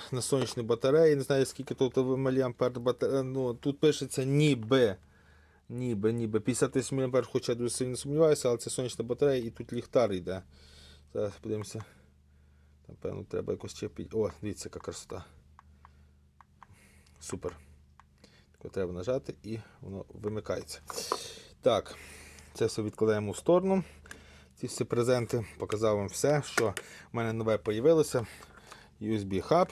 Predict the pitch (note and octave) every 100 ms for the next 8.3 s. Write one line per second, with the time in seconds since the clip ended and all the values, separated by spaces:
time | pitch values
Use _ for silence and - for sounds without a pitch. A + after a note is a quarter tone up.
0 | - - F3 E3+ F3 E3+ E3 - - -
1 | - - - - - - - - - -
2 | B2+ G#2+ - - - G2 - A2+ A2 G2+
3 | - - - - - - - A2 - A#2
4 | F#3+ G3 G3 F#3+ F#3+ - A#2+ B2+ C3 B2+
5 | B2+ G#2 F#2 F#2+ - G2 G2 - - -
6 | - - - - - D#3 C3 F#2+ B2 C#3
7 | E3 F3 F3 F3 - - - - - -
8 | C#3+ E3+ E3